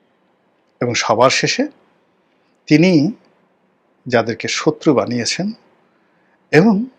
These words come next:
যাদের সঙ্গে অভিনয় করেছেন, মনে একটা বাইরে একটা, এই মানুষগুলো সব একত্র হয়ে যখন তার বিরুদ্ধে আওয়াজ তুলবেন, তখন হয়তো তার কাছে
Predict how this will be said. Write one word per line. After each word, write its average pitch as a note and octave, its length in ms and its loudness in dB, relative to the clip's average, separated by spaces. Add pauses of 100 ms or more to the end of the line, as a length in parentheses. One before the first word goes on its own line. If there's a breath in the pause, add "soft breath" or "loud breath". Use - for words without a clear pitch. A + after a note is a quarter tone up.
যাদের C#3 220 4
সঙ্গে C#3 220 0
অভিনয় B2 440 2
করেছেন, F#2 440 -10 (1500)
মনে C#3+ 220 6
একটা D#3+ 360 2 (240)
বাইরে G#2 300 -6
একটা, - 340 -12 (600)
এই F3 120 4
মানুষগুলো C#3+ 420 2
সব - 180 -8 (100)
একত্র C#3 540 -2
হয়ে A2+ 280 -4 (960 soft breath)
যখন D3 520 2 (560)
তার B2 200 2
বিরুদ্ধে B2 280 0
আওয়াজ B2+ 380 4
তুলবেন, A#2 560 -4 (680)
তখন D3+ 460 2 (760)
হয়তো F#3+ 340 2
তার G#2 180 -4
কাছে - 340 -4